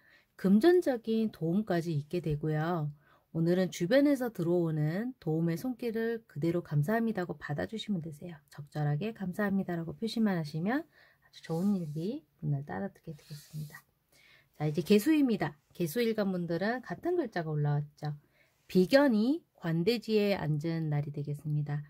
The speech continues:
비견이라는 것은 내 주변 사람들이거든요. 가족, 친구, 가까운 주변 사람들의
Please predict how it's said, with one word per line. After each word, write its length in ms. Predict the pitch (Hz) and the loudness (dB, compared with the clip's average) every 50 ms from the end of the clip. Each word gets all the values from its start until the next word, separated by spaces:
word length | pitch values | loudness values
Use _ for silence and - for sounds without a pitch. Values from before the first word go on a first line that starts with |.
| _ _ _ _ _ _ _ _ _ _ _ _ _ _ _ _ _ | _ _ _ _ _ _ _ _ _ _ _ _ _ _ _ _ _
비견이라는 640 | - 208 247 320 330 339 330 311 285 262 240 240 226 | 0 4 6 6 8 8 6 6 4 2 2 0 0
것은 460 | 214 208 202 - 208 202 196 196 185 | 0 -2 -2 -2 -2 0 0 0 0
내 120 | 180 170 | -2 -2
주변 280 | 151 - 165 151 196 226 | -4 -4 -4 -4 -4 -2
사람들이거든요. 880 | 233 277 254 233 208 160 151 147 147 147 143 147 147 147 175 277 330 - _ _ | -2 -2 -2 0 -2 -2 -2 -4 -4 -4 -6 -4 -4 -4 -2 -4 -4 -6 _ _
가족, 440 | - 151 143 147 - 151 147 147 - | -6 -6 -6 -4 -2 -4 -4 -6 -4
친구, 680 | - 311 302 302 294 277 269 262 254 254 254 254 254 - | 0 2 4 4 2 2 0 -2 0 0 0 -2 -4 -4
가까운 440 | - 156 147 147 - 180 180 170 - | -6 -6 -6 -2 0 0 0 0 -2
주변 320 | - 160 151 180 202 214 | -4 -2 0 0 0 2
사람들의 840 | 214 220 202 196 185 170 - 160 151 156 156 160 175 202 226 254 | 2 0 0 0 0 -2 -4 -4 -4 -2 -2 -2 -2 -2 -2 -4